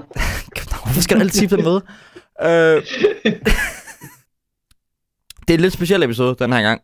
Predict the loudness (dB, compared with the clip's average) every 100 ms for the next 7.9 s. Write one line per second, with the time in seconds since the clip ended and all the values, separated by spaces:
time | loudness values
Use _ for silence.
0 | -8 -8 -8 -4 -4 -4 -6 -4 -4 -6
1 | -8 -12 _ _ _ -20 -4 0 2 2
2 | 0 0 0 0 -2 -4 _ -6 -2 -2
3 | 0 2 2 2 2 0 -2 0 2 2
4 | 2 2 -2 _ -20 _ _ -2 0 0
5 | -2 -12 _ _ 0 2 2 0 -2 -2
6 | -2 -2 -2 -2 -4 -4 -2 -2 -2 -2
7 | -2 -2 -6 -20 _ -2 0 0 -4